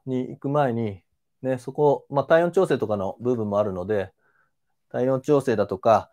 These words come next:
えー、今日話をする副交感神経、えー、によって、えー、運動器の方に、えー、血流を回すのか、あるいは、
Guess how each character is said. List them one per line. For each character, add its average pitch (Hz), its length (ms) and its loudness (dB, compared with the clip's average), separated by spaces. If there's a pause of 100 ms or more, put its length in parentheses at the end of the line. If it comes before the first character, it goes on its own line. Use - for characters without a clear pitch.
(400)
え 104 840 -2
ー、 - 20 -14 (160)
今 139 200 8
日 - 40 -2
話 123 320 -2
を 110 60 0
す 120 140 -6
る 123 180 2
副 160 340 -4
交 175 200 4
感 165 240 2
神 156 280 -4
経、 90 300 -6 (560)
え 101 280 0
ー、 - 20 -2
に 107 180 -2
よ 104 120 0
っ - 180 -12
て、 143 260 6 (180)
え 98 400 -4
ー、 120 40 -8
運 131 160 -2
動 135 180 2
器 120 160 -8
の 104 120 -2
方 117 140 -4
に、 101 220 -6 (100)
え 104 40 -12 (320)
ー、 - 20 -14
血 107 240 -8
流 104 140 0
を 101 160 2
回 104 180 0
す 104 120 -12
の 98 100 -6
か、 101 140 -4
あ 110 40 -2
る 135 60 -2
い 143 100 0
は、 147 300 4